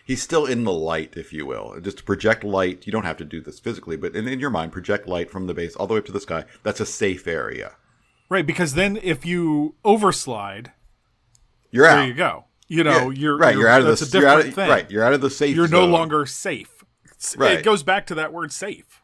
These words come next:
Speaker 1: Right, but if you're, if you,
Speaker 2: It's
Speaker 1: you
Speaker 2: just
Speaker 1: know,
Speaker 2: expanding it
Speaker 1: you,
Speaker 2: upwards.
Speaker 1: you slide in, and because of physics in human bodies, your, your leg goes, you know,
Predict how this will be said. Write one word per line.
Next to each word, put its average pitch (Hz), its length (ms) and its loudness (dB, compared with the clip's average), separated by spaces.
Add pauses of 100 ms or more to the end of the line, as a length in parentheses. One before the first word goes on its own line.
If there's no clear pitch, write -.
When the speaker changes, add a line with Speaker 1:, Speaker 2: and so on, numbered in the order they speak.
(160)
Speaker 1:
Right, 110 240 -2
but 104 120 -2
if 113 120 -8
you're, 120 180 0
if 107 160 -6
you, 110 140 -6
Speaker 2:
It's 87 80 -12
Speaker 1:
you 117 60 -4
Speaker 2:
just - 140 -4
Speaker 1:
know, - 60 -4
Speaker 2:
expanding 160 480 -6
it 107 140 -14 (300)
Speaker 1:
you, 117 120 -6
Speaker 2:
upwards. - 400 -20
Speaker 1:
you 120 140 -6
slide 113 540 2
in, 107 220 -2
and 117 160 -4
because 98 320 -6
of 95 120 -8
physics 101 460 -6
in 101 80 -10
human 95 280 -8
bodies, 87 440 -10
your, 85 260 -10
your 90 180 -10
leg 82 360 -10
goes, 82 380 -8 (120)
you 85 140 -14
know, 76 100 -16